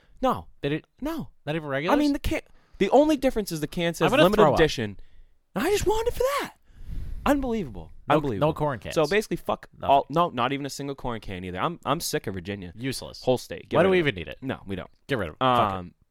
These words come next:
Speaker 1: so yeah, we, we went down there and, uh, I like to,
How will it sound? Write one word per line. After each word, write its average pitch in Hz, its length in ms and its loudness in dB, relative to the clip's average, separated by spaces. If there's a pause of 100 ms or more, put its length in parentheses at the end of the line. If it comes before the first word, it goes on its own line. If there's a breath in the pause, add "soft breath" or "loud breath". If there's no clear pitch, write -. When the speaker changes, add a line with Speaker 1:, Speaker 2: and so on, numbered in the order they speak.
Speaker 1:
so 175 120 -6
yeah, 151 160 2
we, 131 200 2
we 135 220 -4 (420 soft breath)
went 156 160 0
down 143 260 4
there 139 260 2
and, 123 180 -4 (640)
uh, 92 320 -6 (160)
I 113 140 -2
like 123 160 -2
to, 104 180 -6